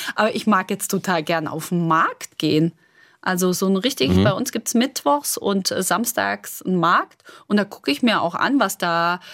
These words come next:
Speaker 1: was es da alles gibt. Und dann, wir haben ja so eine schöne Vielfalt, ja.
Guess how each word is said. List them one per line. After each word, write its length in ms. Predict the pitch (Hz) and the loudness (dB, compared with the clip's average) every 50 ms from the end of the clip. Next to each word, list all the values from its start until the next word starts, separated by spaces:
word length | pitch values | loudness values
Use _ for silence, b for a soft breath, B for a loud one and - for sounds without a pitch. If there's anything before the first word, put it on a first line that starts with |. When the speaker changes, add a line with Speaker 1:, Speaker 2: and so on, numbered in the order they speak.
| B B B | B B B
Speaker 1:
was 160 | - 180 - | -4 -2 0
es 100 | 175 - | 0 0
da 120 | - 180 156 | 0 -2 -2
alles 320 | - - 175 165 - - | -2 0 -2 -2 0 2
gibt. 240 | - 381 392 _ - B B B B B | 0 0 0 _ -10 B B B B B
Und 100 | 202 208 | 2 4
dann, 120 | 208 208 | 4 4
wir 140 | 202 226 - | 4 2 2
haben 160 | 202 226 240 | 2 0 2
ja 140 | 240 214 208 | 0 0 0
so 100 | - 240 | 0 -2
eine 140 | 247 254 262 | -2 -2 0
schöne 260 | 247 - 269 247 240 | 0 0 2 0 0
Vielfalt, 760 | 240 - - 294 359 403 392 - - 208 185 175 170 170 165 - | 0 2 2 2 2 2 0 -4 -2 -2 0 0 -2 -4 -4 -2
ja. 340 | 180 175 185 214 220 226 | -2 0 0 -2 -2 -6